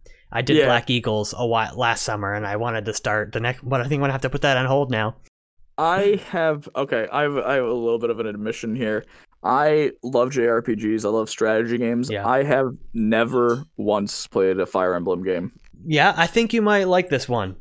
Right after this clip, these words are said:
Speaker 1: Have you re-, 'cause it's, especially if you're a fan of Persona, it's very similar.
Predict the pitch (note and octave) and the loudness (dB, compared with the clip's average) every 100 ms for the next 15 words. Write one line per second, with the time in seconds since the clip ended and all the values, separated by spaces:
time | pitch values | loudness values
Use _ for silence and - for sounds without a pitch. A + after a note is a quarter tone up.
0 | - C#3 C#3 D3 B2+ G#2 - - - - | -4 -2 0 0 -2 -8 -10 -10 -10 -6
1 | - D3+ D#3+ - - D3+ G3 G3 F#3+ - | -2 2 2 0 -6 -2 0 2 0 2
2 | D#3+ D3 C#3+ C3 A#2+ C#3 A#2+ G#2+ G#2+ D3+ | 0 2 0 0 -2 0 0 -2 0 2
3 | C#3 D3 C3+ G2+ F#2 | 2 0 0 0 -2